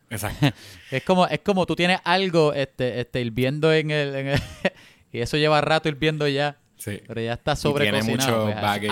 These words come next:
Speaker 2: así es esa pelea.
Speaker 1: Tiene mucho
Speaker 2: Sí.
Speaker 1: baggage de que ya, pues, obviamente, Robbie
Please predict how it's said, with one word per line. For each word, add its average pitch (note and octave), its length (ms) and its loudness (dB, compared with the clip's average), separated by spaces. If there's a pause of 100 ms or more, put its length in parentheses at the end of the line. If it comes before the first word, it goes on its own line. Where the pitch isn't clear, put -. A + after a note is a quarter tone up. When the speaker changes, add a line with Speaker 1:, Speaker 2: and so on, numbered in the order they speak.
Speaker 2:
así D3+ 180 -4
es D#3 60 0
esa E3 180 -2
pelea. A2 340 -4 (440)
Speaker 1:
Tiene G#2+ 160 -6
mucho A#2+ 140 0
Speaker 2:
Sí. B2 40 2
Speaker 1:
baggage A2+ 300 2
de G#2 120 -4
que G2 180 -6
ya, F#2+ 520 -6
pues, F#2 160 -8
obviamente, F#2 420 -10
Robbie F#2+ 580 -10